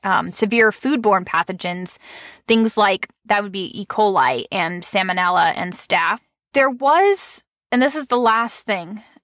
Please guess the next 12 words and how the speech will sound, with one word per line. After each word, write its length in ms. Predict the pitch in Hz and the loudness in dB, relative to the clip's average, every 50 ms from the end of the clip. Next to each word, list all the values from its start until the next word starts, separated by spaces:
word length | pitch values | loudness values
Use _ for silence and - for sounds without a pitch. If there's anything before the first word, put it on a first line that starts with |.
| _ _ - | _ _ -8
there 280 | 208 190 226 226 226 | -2 0 2 2 2
was 420 | 226 226 233 240 262 294 277 269 269 | 2 2 2 4 2 2 -2 -4 -6
one 680 | 247 226 214 214 208 220 220 220 226 226 233 240 233 - _ _ _ _ _ _ _ _ - | -6 -6 -2 0 2 2 4 2 2 0 0 -2 -4 -6 _ _ _ _ _ _ _ _ -12
study, 920 | - - - - - - - - 226 220 202 180 180 170 175 185 190 202 - - _ _ _ _ - | -8 -6 -6 -6 -6 -6 -2 0 2 2 2 0 -2 -6 -8 -10 -10 -12 -14 -20 _ _ _ _ -2
um, 580 | 202 202 190 180 175 165 175 180 185 208 202 _ _ _ _ _ _ _ _ _ _ _ _ _ _ _ _ - | 0 2 2 2 0 -2 -2 -6 -10 -12 -14 _ _ _ _ _ _ _ _ _ _ _ _ _ _ _ _ -6
that 200 | 247 220 220 - | -2 0 0 0
was 180 | 220 208 190 190 | 0 -2 -4 -2
done 360 | 185 214 214 208 214 214 214 | 0 0 2 2 2 0 -2
in 460 | - - - 208 202 196 190 190 190 | -6 -8 -8 -8 -6 -6 -6 -8 -10
two 240 | - - - 240 233 | -10 -8 -4 -2 2
thousand 340 | 220 220 214 208 196 196 185 | 2 2 2 2 0 -4 -4
nineteen. 600 | 180 175 170 165 - - 175 165 160 160 - 202 | -4 -6 -6 -6 -12 -14 -14 -12 -12 -12 -14 -16